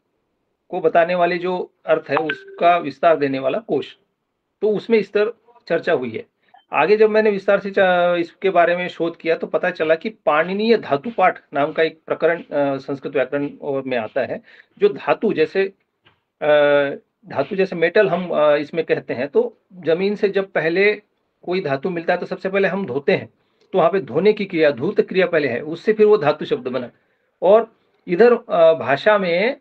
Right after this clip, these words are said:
धातु से शब्द विकसित होते हैं, जैसे गम धातु है तो गम से जाना आदि शब्द बने।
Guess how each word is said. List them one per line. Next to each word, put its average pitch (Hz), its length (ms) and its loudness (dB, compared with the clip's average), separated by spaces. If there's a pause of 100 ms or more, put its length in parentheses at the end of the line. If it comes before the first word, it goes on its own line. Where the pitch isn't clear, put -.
(460)
धातु 165 420 -4
से 208 300 0 (340)
शब्द 190 300 -2 (800)
विकसित 185 380 -6
होते 131 220 -8
हैं, 135 220 -10 (120)
जैसे - 180 -8
गम 156 260 0
धातु 143 320 -2
है 143 180 -8 (280)
तो 175 80 -10
गम 175 200 0
से 175 120 -6
जाना 147 360 0
आदि 127 300 -2
शब्द 117 220 -8
बने। 143 240 -6